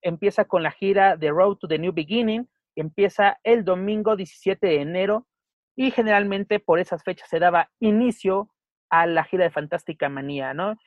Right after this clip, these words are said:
Y en ninguna de estas viene ya programado, incluso esto, este tour rumbo a este evento tiene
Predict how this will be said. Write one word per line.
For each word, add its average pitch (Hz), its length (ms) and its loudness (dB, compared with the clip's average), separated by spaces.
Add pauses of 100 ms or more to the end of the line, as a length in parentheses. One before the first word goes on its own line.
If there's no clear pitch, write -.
(160)
Y 147 80 -8
en 160 80 -2
ninguna 196 400 0
de 196 80 0
estas 190 300 -2
viene 190 260 -2
ya 175 100 2
programado, 190 720 0 (140)
incluso 170 440 -4
esto, 170 340 -2
este 165 360 -4
tour 233 340 0 (440)
rumbo 165 300 0
a 170 40 4
este 175 200 -4
evento 180 380 -4
tiene 170 600 -6